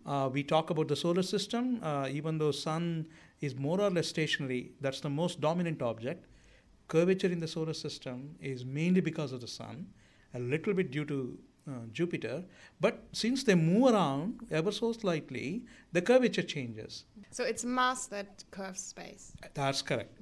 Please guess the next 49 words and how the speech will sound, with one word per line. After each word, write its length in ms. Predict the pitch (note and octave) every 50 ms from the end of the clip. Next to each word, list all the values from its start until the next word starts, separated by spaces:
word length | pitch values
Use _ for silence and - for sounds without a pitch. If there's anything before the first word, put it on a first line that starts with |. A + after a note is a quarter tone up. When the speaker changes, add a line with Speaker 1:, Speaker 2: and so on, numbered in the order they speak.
| F#3 -
Speaker 1:
So 160 | - - C#3
it's 180 | C3+ C3+ -
really 220 | F3 F3 F3+ F#3 D#3
the 100 | C#3 C3+
mass 400 | C3 C3+ D3+ E3+ F#3+ G#3 F#3+ -
that 200 | - E3 - -
curves 320 | - - D#3 D#3 D3+ D3 -
the 80 | D3
space, 520 | - - - A3+ A3 F#3 D#3+ D#3 D#3+ - -
Speaker 2:
Mm-hmm. 500 | - - - - G#3+ G#3 G#3+ A#3 G3 D3+
Speaker 1:
and, 180 | D3 D3+ D#3 -
and 140 | D#3+ D3+
the 60 | C#3 -
space 420 | - - - F#3+ G3+ G3+ G3 G3
and, 400 | F#3 E3 D#3+ D#3+ D3+ C#3+ - - - B3 B3 G3+ F3+
uh, 300 | D3+ C#3+ D3 C#3+ C#3+ C#3 C#3
the 100 | C3+ C#3+
curvature 380 | C#3+ - F3 F#3 G#3 G3+ F3+ D#3
of 80 | C#3+ -
space 340 | - - A#3 A3+ - -
tells 320 | - - G#3 A3 G#3+ - -
the 80 | -
mass 380 | E3 D#3 D#3 D#3 D#3 D#3 D#3 - - - - - _
how 180 | - F3+ F#3
to 140 | F3+ F#3 F3
move 260 | D#3+ D#3+ F3 F3+ F3
around. 240 | D#3+ C#3+ B2+ B2+ B2+
This 160 | C3 D3 C#3+
is 80 | D#3+ D3
a 80 | C#3+ B2
very 200 | C#3+ D#3+ D#3 C#3
famous, 540 | - E3+ D#3+ D#3+ D#3+ D#3 D3 - - -
uh, 200 | D3 C3+ C3+ C3 C3 - - - - - - _ _
phrase 480 | _ - E3 D#3 D#3+ D#3+ D#3 C#3+ -
that 160 | C3+ C#3 C#3 -
was 160 | C#3 - -
coined 380 | - C#3+ C#3+ C#3+ D3 C#3+ C#3
by, 400 | C#3+ C#3 C3+ C3+ C3+ C3 B2+ B2+ - - - - - _ - E3+
uh, 200 | C#3 B2+ A#2+ A#2+ A2+
John 240 | A2 C#3 C#3 C#3+ C#3+
Archibald 580 | C#3+ C#3 - - - C3+ B2+ C#3 C3+ B2 A2+ A2+
Wheeler 400 | D3 E3+ F#3 F3+ D3+ B2+ B2 - -
in 100 | C#3+ C3
the 80 | C3
U 180 | B2+ C3 C#3 C3+
S 160 | C3 C3+ -
A, 260 | D#3+ D3+ C3+ C3 C3+ - - - - - - -
who 100 | D#3+ D#3
said, 300 | D#3+ - E3+ D#3+ D#3+ -